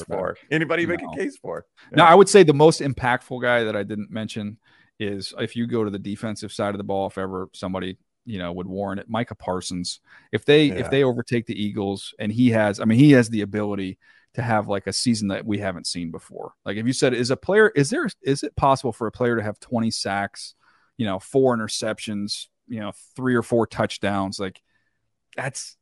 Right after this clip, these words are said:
Speaker 2: he, that's possible. Now, I mean, it obviously would be the home run of all home run seasons, but he has that crazy type of ability.
Speaker 1: But he's a guy, like, like, if, if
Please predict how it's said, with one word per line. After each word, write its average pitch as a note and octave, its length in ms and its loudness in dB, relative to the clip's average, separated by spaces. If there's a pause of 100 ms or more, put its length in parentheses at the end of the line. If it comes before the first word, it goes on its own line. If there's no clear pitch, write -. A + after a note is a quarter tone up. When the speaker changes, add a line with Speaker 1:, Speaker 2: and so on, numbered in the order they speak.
Speaker 2:
he, D#3 220 -2
that's D#3 320 6
possible. A#2 720 0
Now, A2+ 340 -2
I A#2+ 120 -4
mean, C#3 140 -2
it A#2+ 120 -6
obviously C#3 420 2
would A2+ 200 -2
be A#2+ 160 0
the G2+ 160 -6
home C#3+ 200 2
run C#3 160 2
of A#2+ 120 0
all A#2+ 160 2
home C3 200 0
run A#2+ 240 -2
seasons, C3+ 500 -4
but A#2 200 -8
he D3 200 -10
has A#2 320 -2
that G#2+ 280 -4
crazy G#2 400 -8
type - 240 -12
of - 140 -20
ability. - 480 -18 (320)
Speaker 1:
But D3 160 0
he's G#3 300 -6
a D#3 60 0
guy, E2+ 640 -4 (100)
like, A2 380 -4 (380)
like, A#2+ 260 -2
if, C3+ 360 -2
if B2+ 280 -2